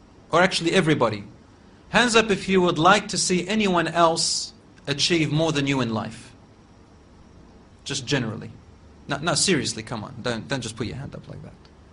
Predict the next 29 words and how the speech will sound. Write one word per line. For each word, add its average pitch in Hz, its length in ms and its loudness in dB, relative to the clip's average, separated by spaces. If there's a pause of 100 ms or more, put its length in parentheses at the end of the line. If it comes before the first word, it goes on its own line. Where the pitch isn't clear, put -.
(500)
None 170 200 -2
of 156 100 -2
us 151 160 -2
instinctively 123 840 -6 (640)
like 139 560 -2 (640)
to 127 140 -4
see 147 320 2
anyone 147 380 -2
better 123 200 2
than 113 160 -4
ourselves. 110 520 -6
Isn't 123 160 -4
that 127 120 0
right? 110 320 -2 (340)
I 139 100 4
mean, 156 180 6
let 175 100 4
me 165 80 2
give 147 180 4
you 143 80 4
a 127 40 2
humorous 135 360 2
question. - 460 -6 (560)
If 135 140 -6
you 208 100 4
had 180 140 6
a 156 60 6
group 156 300 2
photo 110 400 -2